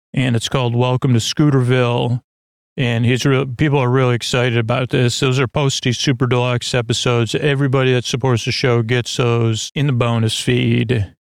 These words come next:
And they're really fun, they're really cool, and really creative. Uh, some people like listening to 'em during the day. Some people fall asleep to 'em. On, uh,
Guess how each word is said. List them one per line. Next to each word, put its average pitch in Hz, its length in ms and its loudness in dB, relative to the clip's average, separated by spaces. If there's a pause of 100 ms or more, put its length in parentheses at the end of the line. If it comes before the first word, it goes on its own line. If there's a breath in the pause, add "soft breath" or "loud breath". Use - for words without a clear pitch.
(140)
And 131 160 2
they're 123 80 2
really 127 300 2
fun, 123 240 -2
they're 120 100 0
really 120 280 2
cool, 123 640 0 (760)
and 120 340 0
really 120 280 2
creative. 123 760 0
Uh, 123 300 0
some 123 180 -2
people 131 300 0
like 131 360 0
listening 131 400 0
to 143 120 0
'em 127 100 4
during 131 220 2
the 131 80 0
day. 147 160 0
Some 139 200 0
people 131 300 0
fall 131 240 -2
asleep 143 360 -2
to 117 180 0
'em. 120 260 -2 (640)
On, 113 500 0
uh, 127 180 2